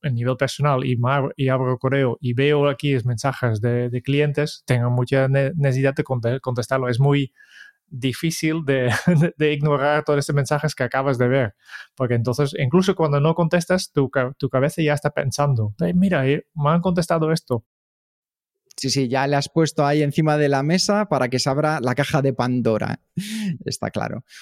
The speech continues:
Speaker 2: O sea, que hablamos de descanso micro, que son minutos y que lo hacemos cada día, varias veces al día, de hecho.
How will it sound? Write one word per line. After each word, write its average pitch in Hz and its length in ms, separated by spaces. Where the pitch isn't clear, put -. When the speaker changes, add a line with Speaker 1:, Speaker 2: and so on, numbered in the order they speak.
Speaker 2:
O 135 60
sea, 165 100
que 156 80
hablamos 190 280
de 185 80
descanso 196 400
micro, 151 500
que 120 120
son 127 600
minutos 151 800
y - 40
que - 80
lo 113 60
hacemos 123 380
cada 107 320
día, 170 380
varias 117 520
veces 151 420
al 101 200
día, 143 260
de 127 140
hecho. 202 340